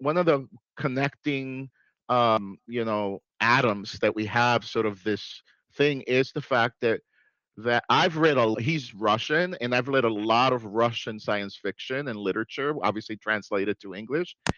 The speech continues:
So, uh, we kinda go to the same pool for ideas. A-, and,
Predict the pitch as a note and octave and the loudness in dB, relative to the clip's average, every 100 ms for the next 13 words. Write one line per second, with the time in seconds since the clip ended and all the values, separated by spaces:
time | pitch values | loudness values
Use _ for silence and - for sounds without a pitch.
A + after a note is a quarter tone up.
0 | - - _ - - D3 C#3 C3+ C#3+ E3 | -6 -20 _ -2 2 2 2 2 2 -2
1 | E3 _ - B3 C#4+ C4+ D#3+ B2+ C#3 D#3 | -8 _ -4 2 2 4 0 4 4 4
2 | - A#2 A2 - C#3+ D3 C3+ - - C3 | 2 -2 -2 -2 -2 -2 -6 -10 -6 -2
3 | A2+ - G2 F#2 F#2+ F#2+ - - _ _ | -2 -2 -2 -2 -2 -4 -6 -14 _ _
4 | _ - - _ D3 D3+ C#3 D3 D3 C#3+ | _ -20 -20 _ 2 2 0 2 4 2